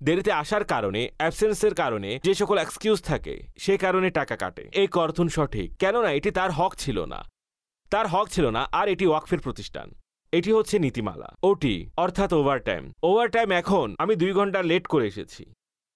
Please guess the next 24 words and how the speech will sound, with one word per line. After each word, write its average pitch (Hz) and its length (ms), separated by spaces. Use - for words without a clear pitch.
আমি 196 180
দুই 175 140
ঘন্টা 190 220
বেশি 165 260
কাজ 135 280
করব। 87 440
কেন 214 200
আপনি 233 220
অতিরিক্ত 208 300
কাজ 175 280
করবেন? 95 380
আপনার 175 340
অতিরিক্ত 180 320
কাজ 180 280
করার 190 240
প্রয়োজন 175 380
নেই 101 220
আমাদের। 104 360
তাই 165 300
ওটি 165 280
অর্থাৎ 160 480
ওভারটাইম 208 480
তখনই 196 440
পাবে 110 460